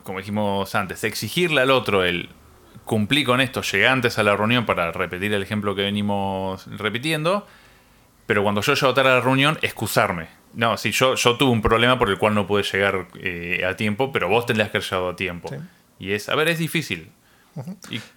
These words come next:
Speaker 2: Sí, no, no, sí,
Speaker 1: no,
Speaker 2: sí,
Speaker 1: no,
Speaker 2: sí.
Speaker 1: que, que, que creo que, eh, requiere sobre todo coraje el, el hecho de poder enfrentar esta situación, de, eh, entender que este, existe este problema,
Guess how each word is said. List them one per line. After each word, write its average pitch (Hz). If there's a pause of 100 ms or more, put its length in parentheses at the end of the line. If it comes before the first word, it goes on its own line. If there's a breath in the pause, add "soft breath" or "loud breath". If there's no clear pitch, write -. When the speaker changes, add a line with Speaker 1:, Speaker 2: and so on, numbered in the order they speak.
(720)
Speaker 2:
Sí, 185
no, 202
no, 208
sí, 190
Speaker 1:
no, 196
Speaker 2:
sí, 220
Speaker 1:
no, 190
Speaker 2:
sí. 160
Speaker 1:
que, 170
que, 127
que 135
creo 180
que, 127
eh, 104
requiere 123
sobre 120
todo 135
coraje 127
el, 113
el 101
hecho 113
de 101
poder 107
enfrentar 110
esta 110
situación, 101
de, 90 (600 loud breath)
eh, 98 (220)
entender 120
que 160
este, 131
existe 123
este 117
problema, 147